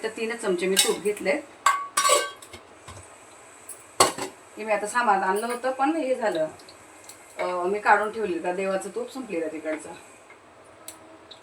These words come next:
हे चांगलं कडकडीत होऊ देते जरा, खूप चांगलं असं झालं. लगेच यावर ओतून द्यायचंय, असा फेस निघतोय बघा, एकदम तूप गरम असेल तर चांगला असा फेस निघतोय.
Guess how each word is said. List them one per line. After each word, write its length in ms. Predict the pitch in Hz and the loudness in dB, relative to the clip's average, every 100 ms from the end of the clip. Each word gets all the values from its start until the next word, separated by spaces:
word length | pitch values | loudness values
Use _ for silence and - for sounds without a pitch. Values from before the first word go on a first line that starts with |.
| 208 | -14
हे 60 | 202 | -6
चांगलं 360 | 220 202 220 277 - - - - - - - - - - - - - - | -2 0 -2 -4 -12 -18 -12 -12 -12 -20 -16 -14 -14 -18 -18 -18 -18 0
कडकडीत 420 | 220 214 226 254 269 | 4 4 4 2 4
होऊ 120 | 214 | 2
देते 240 | 170 170 | 2 4
जरा, 200 | 170 220 349 - - - - - - - | 6 6 4 -4 -12 -14 -14 -14 -14 -8
खूप 100 | 196 | -6
चांगलं 300 | - 202 185 | 0 2 2
असं 160 | 165 190 | 0 -2
झालं. 220 | 214 208 | -2 0
लगेच 360 | 214 208 226 220 | 4 4 4 6
यावर 180 | 208 | 6
ओतून 300 | 233 220 185 | 6 2 4
द्यायचंय, 340 | 165 143 143 165 - - - - - - - - - - | 4 4 2 -4 -8 -14 -16 -16 -16 -16 -16 -16 -14 -6
असा 120 | 220 | -4
फेस 280 | 233 240 240 | 2 2 2
निघतोय 240 | 208 190 | 0 2
बघा, 160 | 180 190 | 4 4
एकदम 260 | 196 226 | 4 0
तूप 200 | 233 233 | -2 -2
गरम 280 | 208 220 220 | 4 6 6
असेल 220 | 226 220 | 4 4
तर 60 | 214 | 2
चांगला 200 | 214 208 | 4 4
असा 140 | 202 | 2
फेस 300 | 220 247 - | 0 0 0
निघतोय. 280 | 165 - 185 | 0 -2 -2